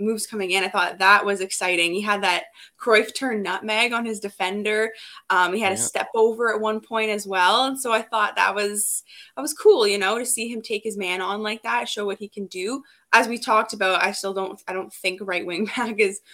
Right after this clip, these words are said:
Speaker 1: for him, but I thought that, um, those were some of the moments that I felt were highlights from the first half. What were you thinking at the first half, Al?
Speaker 2: Yeah, so, uh, I mean, I agree with a lot of it. I think, uh, it's, it's funny when you, uh,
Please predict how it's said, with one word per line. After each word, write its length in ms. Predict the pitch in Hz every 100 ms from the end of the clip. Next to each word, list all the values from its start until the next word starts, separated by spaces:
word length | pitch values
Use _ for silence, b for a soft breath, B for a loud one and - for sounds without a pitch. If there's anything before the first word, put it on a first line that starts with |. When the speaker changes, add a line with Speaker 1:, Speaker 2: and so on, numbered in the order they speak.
| B B
Speaker 1:
for 380 | _ - 233 214
him, 400 | 220 214 208 311 440 B _
but 280 | 196 196 190
I 60 | 208
thought 380 | 208 202 - 202
that, 420 | 185 180 - -
um, 420 | 196 190 185 185 - -
those 240 | 202 214
were 80 | 226
some 160 | 226
of 60 | 214
the 60 | 202
moments 560 | 196 190 196 196 -
that 160 | 190 - 180
I 200 | 190 208
felt 400 | 196 185 - -
were 100 | 202
highlights 520 | 202 180 180 - -
from 80 | 208
the 80 | 202
first 280 | - 190 -
half. 260 | 185 196 208
What 80 |
were 80 | 196
you 140 | 196 202
thinking 400 | 196 202 185 180
at 60 | - _
the 60 |
first 300 | - 190 208
half, 260 | - - 208
Al? 320 | - - 202 b b -
Speaker 2:
Yeah, 340 | - 214 214
so, 560 | - - 208 196 196 185
uh, 280 | 196 196 - 175
I 100 | 160
mean, 220 | 170 180
I 200 | 143 143
agree 200 | 135 170
with 140 | 165 165
a 40 |
lot 200 | 123 120
of 80 | 185
it. 80 | 139
I 100 | 117
think, 420 | 165 165 170 - _ -
uh, 80 | - - B B B B B B -
it's, 240 | 151 - - _ _ -
it's 140 | 131 -
funny 320 | - 185 170
when 180 | 156 135
you, 280 | 123 117
uh, 560 | 113 110 110 107 101 85